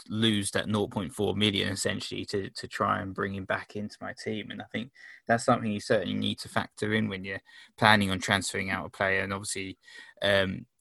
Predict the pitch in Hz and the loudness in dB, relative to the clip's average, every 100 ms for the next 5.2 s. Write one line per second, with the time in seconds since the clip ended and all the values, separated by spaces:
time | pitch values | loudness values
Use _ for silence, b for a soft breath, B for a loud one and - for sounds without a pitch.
0 | - 104 95 95 98 107 110 98 95 101 | -4 0 2 2 0 -4 -2 -2 -2 -6
1 | 92 95 98 95 95 101 98 98 95 95 | -6 -8 -8 -4 -4 -4 -6 -4 -4 -4
2 | 98 101 - 98 95 - 98 98 80 101 | -8 -10 -10 -10 -10 -2 -2 -2 -4 -2
3 | 98 98 98 95 - 98 101 - 95 98 | 0 -2 -4 -8 -10 -10 -10 -8 -8 -8
4 | 95 - - - 101 98 98 98 98 98 | -10 -8 -10 -6 -6 -6 -6 -8 -8 -10
5 | 98 98 | -12 -16